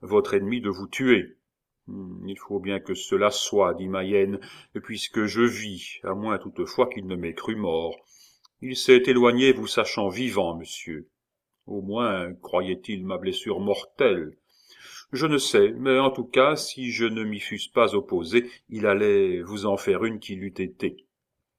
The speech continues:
Mais alors, monsieur, pourquoi avez-vous aidé à tuer mes gens, euh, pour empêcher ensuite cet homme de me tuer ? » «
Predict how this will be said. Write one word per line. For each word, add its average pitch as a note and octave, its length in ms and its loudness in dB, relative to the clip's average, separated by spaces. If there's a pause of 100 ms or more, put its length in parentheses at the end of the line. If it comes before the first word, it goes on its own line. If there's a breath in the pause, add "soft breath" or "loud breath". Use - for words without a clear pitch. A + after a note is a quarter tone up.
(240)
Mais B2 480 -6
alors, A#2+ 260 6
monsieur, G2 640 -2
pourquoi C3 540 4 (260 loud breath)
avez-vous A2+ 540 0
aidé A2+ 360 4
à F2+ 80 0
tuer G2+ 380 -2
mes G2 140 -2
gens, C3 680 -4
euh, G#2 160 -6
pour G#2 160 -6
empêcher G#2 400 -4
ensuite F#2+ 540 -4
cet - 440 -6
homme A#2+ 260 0
de G2+ 100 -6
me G#2+ 160 -4
tuer ? » « F2+ 640 -4